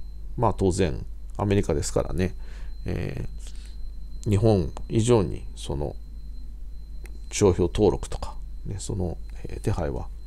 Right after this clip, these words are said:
英語ですしね、えー、ハードルが高くなる。ね、お金も高くなる。そして、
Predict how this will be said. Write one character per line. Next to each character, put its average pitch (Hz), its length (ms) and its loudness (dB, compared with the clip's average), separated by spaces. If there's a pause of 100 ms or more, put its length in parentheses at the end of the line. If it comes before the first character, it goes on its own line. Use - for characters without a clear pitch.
(340)
英 98 120 6
語 98 140 4
で 92 100 4
す - 120 -2
し - 100 -4
ね、 85 340 0
え 139 160 -4
ー、 - 40 -4
ハ 101 140 4
ー - 40 0
ド 95 80 4
ル 92 80 4
が - 100 -2
高 104 220 4
く - 100 -4
な 62 80 -2
る。 - 80 -8 (400)
ね、 104 140 -4 (320)
お 117 60 -2
金 92 200 4
も 80 100 -2
高 104 260 2
く - 100 -6
な 67 80 -6
る。 - 60 -6 (720)
そ - 120 -2
し - 120 -2
て、 - 320 12